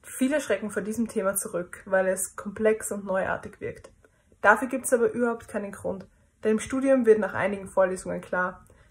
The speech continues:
dass man mit ein bisschen Grundwissen schon einiges erreichen kann. Manche finden dann die große Leidenschaft fürs Programmieren, andere wiederum geben sich mit den Basics zufrieden,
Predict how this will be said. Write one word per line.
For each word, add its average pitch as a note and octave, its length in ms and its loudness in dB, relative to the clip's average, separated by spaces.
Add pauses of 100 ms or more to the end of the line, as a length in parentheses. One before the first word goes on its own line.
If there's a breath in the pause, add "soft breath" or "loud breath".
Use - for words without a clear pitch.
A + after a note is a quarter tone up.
dass A#3 160 -6
man A3+ 80 4
mit A3 260 0
ein G#3 140 0
bisschen C4+ 340 0
Grundwissen A3 680 -2
schon G3 240 0
einiges G#3 420 0
erreichen - 340 -4
kann. - 280 -16 (480 soft breath)
Manche A3 500 4
finden A3 460 -6
dann G3+ 380 2 (260)
die G#3 60 -10
große G#3 420 0
Leidenschaft F#3 480 -4
fürs F#3+ 160 -10
Programmieren, F#3+ 500 -6 (480 soft breath)
andere C#4 380 4
wiederum C#4 560 2
geben A#3+ 240 2
sich A#3 200 -4
mit G#3+ 120 -4
den G3 120 -6
Basics F#3 460 -2
zufrieden, F#2+ 460 -10